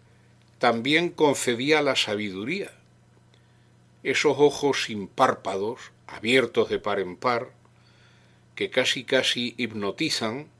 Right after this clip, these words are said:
esa vista penetrante, pues símbolo de la sabiduría. Ese símbolo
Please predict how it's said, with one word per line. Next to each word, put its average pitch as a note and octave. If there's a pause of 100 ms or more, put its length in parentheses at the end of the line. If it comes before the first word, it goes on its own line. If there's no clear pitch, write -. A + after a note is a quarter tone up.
(960)
esa C#3
vista C#3
penetrante, A2+ (920)
pues -
símbolo B2
de A#2
la G2
sabiduría. F2 (2000)
Ese C3
símbolo C#3+